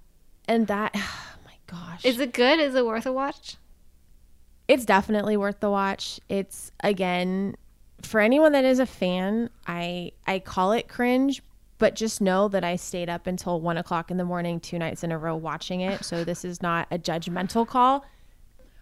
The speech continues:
Speaker 1: but I
Speaker 2: Right.
Speaker 1: would like to say it, it, it's not a spoiler alert. So don't worry, anybody out there listening who hasn't watched it yet. But I'm just going to point out that you absolutely should not ever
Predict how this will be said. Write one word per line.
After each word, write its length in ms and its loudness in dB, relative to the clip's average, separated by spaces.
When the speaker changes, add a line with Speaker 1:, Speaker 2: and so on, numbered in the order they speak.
Speaker 1:
but 180 2
I 100 4
Speaker 2:
Right. 80 2
Speaker 1:
would 140 4
like 280 0
to 140 -2
say 420 0
it, 240 4
it, 180 0
it's 160 2
not 160 6
a 40 4
spoiler 480 2
alert. 360 -4
So 180 0
don't 180 0
worry, 320 0
anybody 400 -2
out 140 -8
there 140 -6
listening 300 -8
who 100 -4
hasn't 500 -8
watched 320 -12
it 100 -12
yet. 240 -8
But 100 2
I'm 140 2
just 240 0
going 220 4
to 80 -2
point 260 0
out 240 -4
that 140 -2
you 260 0
absolutely 880 0
should 340 -4
not 300 0
ever 420 -2